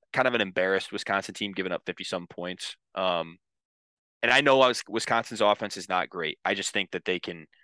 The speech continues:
I think they can beat Illinois by more than, more than seven points. So I'm gonna go there.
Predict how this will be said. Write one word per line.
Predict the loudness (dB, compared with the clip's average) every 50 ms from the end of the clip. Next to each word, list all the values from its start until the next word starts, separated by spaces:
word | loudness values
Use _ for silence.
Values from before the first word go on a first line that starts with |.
| _ _ -2
I | -2
think | 0 2
they | 2 2
can | 2 0
beat | -6 -4 -4
Illinois | -4 -4 -4 -6 -6 -6 -6
by | -6 -6 -8
more | -8 -10 -10 -12
than, | -12 -16 _ _ _ _ _ _ _ _ _ _ _ _ _ _ -12
more | -10 -10
than | -10 -12
seven | -10 -12 -12 -12 _ -18
points. | -18 -18 -16 -12 -10 -8
So | -4 -2
I'm | -2 -2 -2 -4
gonna | -4 -4
go | -4 -4
there. | 0 0 0 0 0